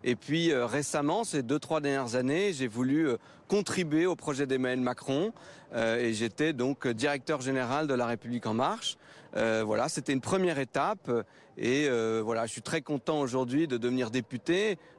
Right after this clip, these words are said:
devenir responsable politique, d'être passé par le suffrage des électeurs,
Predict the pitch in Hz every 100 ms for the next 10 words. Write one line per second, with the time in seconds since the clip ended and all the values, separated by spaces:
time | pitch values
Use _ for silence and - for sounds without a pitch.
0 | - 123 127 120 143 - 143 - 139 131
1 | 123 120 202 180 147 - 131 156 131 117
2 | 113 147 - 160 139 123 123 104 127 160
3 | 214